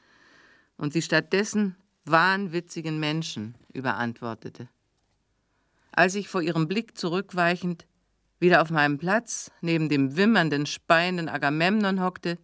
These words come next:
da musste ich mich fragen, aus was für dauerhaftem Stoff die Stricke sind, die uns ans Leben binden.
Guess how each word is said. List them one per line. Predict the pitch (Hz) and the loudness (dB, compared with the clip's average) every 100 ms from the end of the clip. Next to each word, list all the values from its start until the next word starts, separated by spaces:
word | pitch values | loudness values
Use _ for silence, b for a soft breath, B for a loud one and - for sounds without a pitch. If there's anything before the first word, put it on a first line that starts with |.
| _ _ _ _ _ _ _ _ _ _ _ - | _ _ _ _ _ _ _ _ _ _ _ -10
da | 147 | -4
musste | 175 185 180 | -2 -2 -6
ich | 175 | -2
mich | 165 - | -4 -4
fragen, | 131 135 147 165 160 _ _ _ _ _ _ _ _ _ _ - | 0 0 2 -4 -10 _ _ _ _ _ _ _ _ _ _ -10
aus | 147 185 | -4 0
was | 196 | 0
für | - 196 | 0 0
dauerhaftem | 156 156 190 180 175 - 147 | 4 4 4 0 -2 -6 -8
Stoff | - 175 185 | -4 -4 -4
die | - 165 | -6 -8
Stricke | - 170 170 | -4 -6 -4
sind, | 151 156 147 | -4 -4 -4
die | - | -6
uns | 151 123 | -6 -6
ans | 135 139 | -8 -6
Leben | 131 123 104 | -6 -4 -6
binden. | 107 101 - 131 | -6 -10 -12 -18